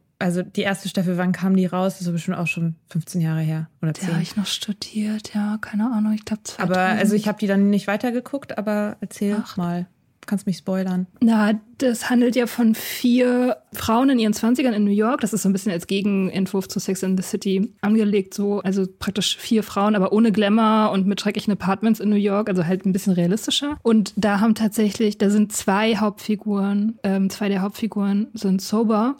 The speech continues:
Speaker 2: Ähm, eine wird im Laufe der Serie sober und der, der andere, gespielt von Adam Driver, ist,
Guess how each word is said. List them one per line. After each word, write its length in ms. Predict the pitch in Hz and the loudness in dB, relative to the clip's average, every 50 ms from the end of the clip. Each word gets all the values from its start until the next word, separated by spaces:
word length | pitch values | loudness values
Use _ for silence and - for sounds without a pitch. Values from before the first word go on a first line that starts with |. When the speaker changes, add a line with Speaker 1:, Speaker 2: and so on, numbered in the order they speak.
| _ | _
Speaker 2:
Ähm, 180 | - 233 190 220 214 | 0 2 2 2 4
eine 240 | 226 220 214 226 196 | 4 4 4 6 4
wird 140 | 220 196 - | 4 2 2
im 100 | 190 185 | 2 2
Laufe 260 | 170 175 - - 214 | 2 0 0 0 0
der 200 | 190 185 180 185 | 0 2 0 2
Serie 340 | 190 185 190 - 214 202 202 | 0 0 0 0 0 -2 -2
sober 380 | - - - 208 196 208 196 | -2 -2 -2 -2 0 0 0
und 160 | 185 196 - | -2 -2 0
der, 220 | 196 190 185 - - _ 220 - | 0 -2 -2 -2 -4 _ -6 -4
der 160 | 196 196 - - | -2 -2 -2 0
andere, 640 | 175 202 214 220 214 214 214 214 208 214 214 214 - - | 0 2 2 2 0 0 0 0 0 0 -2 -4 -4 -4
gespielt 360 | 220 220 208 - - 233 214 | -4 -4 -2 -2 -2 -2 0
von 140 | - 220 208 | 0 0 0
Adam 320 | 233 208 202 214 208 202 | 0 0 2 2 2 2
Driver, 480 | 208 202 202 208 214 226 220 220 208 202 | 2 2 0 0 0 0 0 0 0 0
ist, 320 | 214 208 - - - - | -2 -4 -4 -8 -14 -20